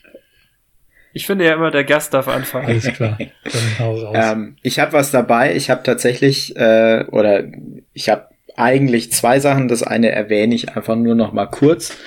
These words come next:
Speaker 3: ähm, weil ihr da auch letztes Mal schon drüber gesprochen habt. Die Müllsammelaktion, die wir gemacht haben
Speaker 2: Ja.
Speaker 3: als, äh, Schwarzwälder Jungs. Großartig,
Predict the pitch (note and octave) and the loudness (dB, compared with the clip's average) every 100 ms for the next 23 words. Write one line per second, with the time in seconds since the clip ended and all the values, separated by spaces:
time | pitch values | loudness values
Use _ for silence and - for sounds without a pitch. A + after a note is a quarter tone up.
0 | - - - - _ - A2+ A2 A2 G#2 | -18 -18 -20 -20 _ 0 0 2 2 2
1 | G#2+ G#2+ G#2 G#2 G2+ A#2 - A2 A2 G#2+ | 2 2 0 -2 -4 -4 -4 -4 -4 -6
2 | G#2+ G#2+ - A2+ A2+ A#2+ - A2 A#2+ C#3 | -4 -4 -4 -4 -4 -6 -2 2 4 4
3 | C#3 C3 - A#2+ - B2+ B2+ C3 - - | 2 0 0 -2 0 2 2 2 -4 -2
4 | A#2 A#2+ A#2 A#2 A2+ - A2+ A2+ _ - | 2 4 4 2 -2 -6 -6 -8 _ -2
5 | B2+ B2+ - - G#2 G#2 - - - A2 | 2 2 0 -6 -4 -4 -6 -10 -6 -4
6 | G2+ G#2 - A2 A2 - A2 G#2+ G#2+ A2+ | -2 -2 -2 0 0 0 2 4 4 4
7 | B2+ - - - - - - - _ _ | 2 -4 -10 -20 -20 -20 -20 -20 _ _
8 | _ _ _ _ - B2 D3+ - A#2+ B2+ | _ _ _ _ -4 2 4 4 0 0
9 | C3+ C3 - - | 0 -2 -6 -14